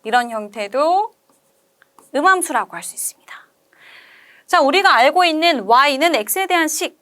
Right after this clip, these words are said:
그러니까 뭐 Y는 삼 엑스 제곱 플러스 사 엑스. 자, 이런 경우는요, 양함수라고 얘기해요.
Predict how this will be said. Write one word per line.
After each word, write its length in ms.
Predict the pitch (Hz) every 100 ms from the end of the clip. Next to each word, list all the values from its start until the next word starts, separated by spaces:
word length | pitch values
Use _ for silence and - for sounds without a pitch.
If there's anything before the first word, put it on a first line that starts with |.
| -
그러니까 640 | - 349 320 311 302 - _ _
뭐 280 | 233 233 226
Y는 520 | 214 240 285 269 370 539 _ _ _ _
삼 300 | - 381 392
엑스 520 | 220 - - 233 370 - _ _ _
제곱 340 | - 262 294 302
플러스 540 | 302 285 240 - 262
사 260 | 262 359 370
엑스. 460 | 359 - 185 262 - _ _ _ _ _ _ _ _ _ -
자, 100 | 359
이런 260 | 285 415
경우는요, 600 | 392 339 285 220 339 330 _ _ 214
양함수라고 960 | 233 285 466 466 453 440 349 196 190
얘기해요. 340 | 156 - 151